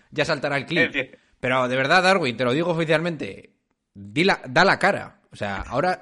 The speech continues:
Speaker 1: más que nunca, da la cara, porque esto es un cachondeo. Cuando mandabas audios durante el playoff que Udoka estaba haciendo ajustes, que vaya defensa contra Brooklyn, han secado a Durant, os hemos quitado a Udoka.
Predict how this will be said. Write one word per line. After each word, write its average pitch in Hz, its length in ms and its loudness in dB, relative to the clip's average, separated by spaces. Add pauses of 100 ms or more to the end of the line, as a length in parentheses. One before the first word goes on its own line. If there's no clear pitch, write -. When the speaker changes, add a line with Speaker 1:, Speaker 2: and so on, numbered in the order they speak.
Speaker 1:
más 170 180 -2
que 170 140 -4
nunca, 208 400 -2 (520)
da 160 160 2
la 170 140 0
cara, 143 380 -2
porque 123 240 -6
esto 160 140 -6
es 208 40 -2
un 214 60 -4
cachondeo. 151 580 -2 (420)
Cuando 143 480 0
mandabas 170 680 0
audios 196 640 -2 (320)
durante 165 400 -4
el 147 100 -4
playoff 165 460 0
que 160 140 -6
Udoka 170 360 0
estaba 160 220 -4
haciendo 160 240 -6
ajustes, 165 500 -8
que 156 100 -8
vaya 156 200 -2
defensa 156 500 -4
contra 143 420 -4
Brooklyn, 160 600 -6 (220)
han 147 160 -6
secado 156 300 -2
a 151 60 2
Durant, 165 440 -2 (160)
os 110 120 -10
hemos 170 200 0
quitado 123 200 -2
a 151 40 -2
Udoka. - 360 -4